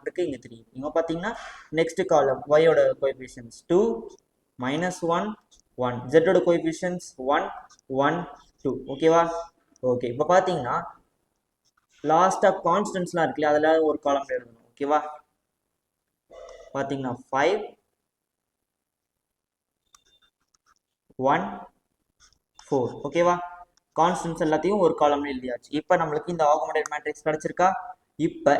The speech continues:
இந்த ஆகுமெண்டட் மேட்ரிக்ஸ் கிடைச்சிச்சா? நெக்ஸ்ட் நம்ம என்ன பண்ணணும்னா, ஆகுமெண்டட் மேட்ரிக்ஸ்ல செக் பண்ணணும். ஃபர்ஸ்ட், ஃபர்ஸ்ட் எலிமெண்ட் வந்து ஃபர்ஸ்ட் ரோ, ஃபர்ஸ்ட் காலம்ல ஃபர்ஸ்ட் எலிமெண்ட் வந்து ஒன்னா இருக்கா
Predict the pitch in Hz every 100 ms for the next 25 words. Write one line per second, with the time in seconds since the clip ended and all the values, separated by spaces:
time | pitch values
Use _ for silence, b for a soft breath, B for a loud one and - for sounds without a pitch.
0 | - 170 190 180 170 170 156 151 - 135
1 | - - 175 170 117 - - _ _ 147
2 | 165 - 220 185 170 156 143 127 113 113
3 | 131 143 - _ _ _ _ _ _ _
4 | _ _ - 143 196 196 185 170 156 143
5 | 139 131 147 165 165 180 _ 165 139 127
6 | 127 147 143 143 - _ _ _ 180 214
7 | 202 180 160 156 147 143 143 160 190 156
8 | 147 - 190 190 160 - 170 160 156 143
9 | 160 165 165 147 139 135 127 127 127 139
10 | 208 - - _ _ _ _ _ _ 135
11 | 151 170 175 156 147 - 147